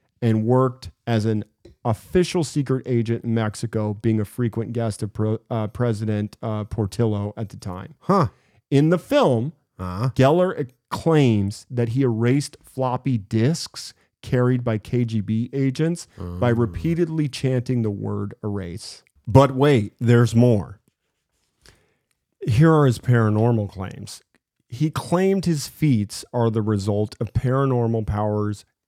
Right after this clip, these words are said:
Speaker 1: given to him by extraterrestrials.
Speaker 2: Wow.
Speaker 1: Uh-huh.
Speaker 2: Meat Sorp?
Speaker 1: Uh, the, according to the Committee for the Scientific Investigation of
Speaker 2: Mm.
Speaker 1: Claims of the Paranormal,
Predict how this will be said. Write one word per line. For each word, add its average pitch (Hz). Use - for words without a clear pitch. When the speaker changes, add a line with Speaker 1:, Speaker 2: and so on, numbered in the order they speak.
Speaker 1:
given 131
to 107
him 101
by 95
extraterrestrials. 95
Speaker 2:
Wow. 165
Speaker 1:
Uh-huh. 120
Speaker 2:
Meat 147
Sorp? 190
Speaker 1:
Uh, 120
the, 120
according 147
to 143
the 131
Committee 131
for 123
the 113
Scientific 120
Investigation 117
of 101
Speaker 2:
Mm. 90
Speaker 1:
Claims 113
of 107
the 107
Paranormal, 117